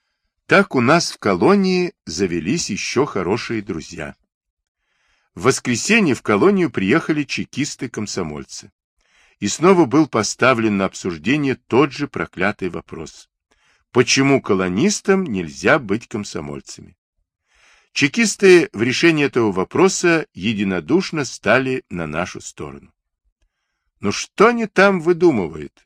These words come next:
говорили они мне. "Какие там преступники? Глупости! Стыдно серьезным людям! Мы это дело двинем, если не здесь, так в Харькове". В это время наша колония была передана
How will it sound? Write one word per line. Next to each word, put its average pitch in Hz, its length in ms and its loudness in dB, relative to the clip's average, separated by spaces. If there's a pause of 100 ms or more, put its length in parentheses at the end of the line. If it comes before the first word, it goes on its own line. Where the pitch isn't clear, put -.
(120)
говорили 92 460 -2
они 82 220 -6
мне. 92 360 -4 (420)
"Какие 220 300 -2
там 190 240 2
преступники? - 840 -6 (380)
Глупости! - 800 -2 (440)
Стыдно 180 680 0
серьезным 104 640 -4
людям! 80 320 -10 (640)
Мы 143 140 0
это 170 180 2
дело 135 280 2
двинем, 107 400 -4 (240)
если 107 240 -4
не 98 160 -2
здесь, 90 320 0
так - 180 -12
в - 40 -20
Харькове". - 500 -14 (2500)
В 95 80 0
это 156 240 6
время 143 540 4
наша 123 320 -2
колония 127 440 2
была 110 300 4
передана 107 680 0